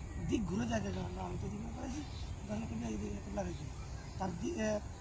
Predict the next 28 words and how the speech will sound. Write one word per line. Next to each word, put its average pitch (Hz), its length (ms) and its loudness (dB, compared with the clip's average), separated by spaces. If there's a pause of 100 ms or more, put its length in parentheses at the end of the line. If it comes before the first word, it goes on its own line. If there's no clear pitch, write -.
হয় 240 140 8
যদি 240 180 2
ঘুরে 214 220 2
যায়, 320 160 6 (440)
হুয়া 277 140 4
ফিস 320 100 0
সালাত, 240 360 8
এবং 226 180 2
সে 214 80 -2
নামাজের 285 280 4
মধ্যে 254 200 2
আছে, 214 180 4 (520)
ইস্তাদার, 190 560 0 (480)
তাহলে 185 200 2
পরে 196 220 0
সে 220 260 0 (380)
মন 226 240 6
যেদিকে 254 260 2
ঘুরে 262 220 2
যায়, 330 160 6 (340)
অর্থাৎ - 220 2
কিবলা 262 160 2
সম্পর্কে 262 280 2
জানতে 262 180 4
পারলে 269 160 4
ওদিকেই 262 360 4
কী - 100 0
করবে? - 220 2